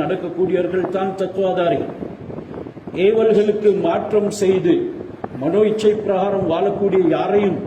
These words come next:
தக்வாதாரிகள் என்று சொல்லப்படுவது இல்லை. ஜுமாவுடைய கடமையை நாங்கள் நிறைவேற்ற வருகிறோம், தொழுகை போன்ற கடமைகளுக்கு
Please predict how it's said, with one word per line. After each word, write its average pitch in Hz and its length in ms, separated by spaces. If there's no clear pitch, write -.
தக்வாதாரிகள் 180 800
என்று 160 220
சொல்லப்படுவது 165 720
இல்லை. 139 180
ஜுமாவுடைய 202 600
கடமையை 196 440
நாங்கள் 175 300
நிறைவேற்ற 180 520
வருகிறோம், 165 440
தொழுகை 208 340
போன்ற 202 260
கடமைகளுக்கு 190 800